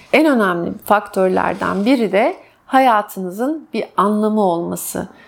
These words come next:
Benim her zaman niyet diye tanımladığım, hayatta yapacak işlerinizin olması, ulaşmaya çalıştığınız, gerçekleşmesini istediğiniz bir hedefinizin olması,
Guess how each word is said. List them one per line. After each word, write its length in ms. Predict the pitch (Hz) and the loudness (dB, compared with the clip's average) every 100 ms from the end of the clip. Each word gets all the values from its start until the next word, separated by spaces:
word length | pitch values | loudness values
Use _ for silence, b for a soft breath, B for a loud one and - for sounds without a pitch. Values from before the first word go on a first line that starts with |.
| B - | B -2
Benim 240 | 254 262 | 2 2
her 240 | 247 269 254 | 2 0 0
zaman 500 | - 202 185 202 214 | 0 -2 -2 -2 -2
niyet 440 | 220 240 240 - - | 0 0 -2 -10 -6
diye 260 | 185 180 170 | -2 0 0
tanımladığım, 840 | - 196 190 185 175 - 180 220 285 - | -2 0 0 0 -2 -2 0 0 -4 0
hayatta 560 | 254 254 240 240 247 | 4 4 2 0 -2
yapacak 560 | 247 226 233 233 226 220 - | 0 0 -2 -2 0 0 -4
işlerinizin 800 | 202 - 214 214 214 208 196 214 | -12 -2 0 0 -2 -2 -2 0
olması, 760 | 208 202 202 196 - 196 185 - B - | 2 0 -2 -4 -2 0 0 0 B 0
ulaşmaya 680 | 240 262 269 - 247 254 254 | 2 2 0 -4 -2 -2 -2
çalıştığınız, 1160 | - 226 233 233 - 220 214 214 214 208 - - | 0 0 0 -4 -4 0 2 2 0 -2 -8 0
gerçekleşmesini 1160 | 214 220 226 240 240 233 226 226 220 - 220 | 2 2 0 -6 -2 -2 -2 -2 -2 0 0
istediğiniz 840 | 196 214 - 226 214 220 214 208 208 | 0 -2 -2 0 2 2 2 0 2
bir 140 | 214 | 0
hedefinizin 720 | 220 196 220 214 208 196 196 220 | 2 2 0 0 -2 0 0 2
olması, 720 | 190 180 175 175 - 185 | 2 0 -2 -6 -4 -4